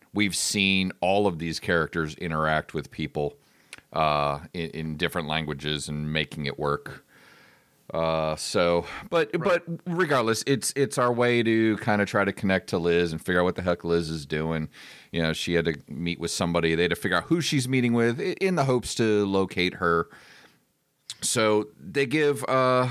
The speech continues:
Speaker 1: Aram an opportunity to be cool again and not. It, it's almost like last week they were
Speaker 2: Also,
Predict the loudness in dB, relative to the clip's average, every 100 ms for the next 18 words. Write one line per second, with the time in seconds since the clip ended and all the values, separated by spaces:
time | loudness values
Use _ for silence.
0 | 0 2 4 4 4 2 0 0 2 2
1 | 2 2 0 2 4 2 0 -8 -18 _
2 | _ _ _ _ -4 0 2 2 2 2
3 | 2 2 2 0 -2 -10 -14 -18 -20 _
4 | -20 -20 -20 -20 -20 -4 -2 0 0 2
5 | 2 4 4 2 4 2 2 0 4 2
6 | 2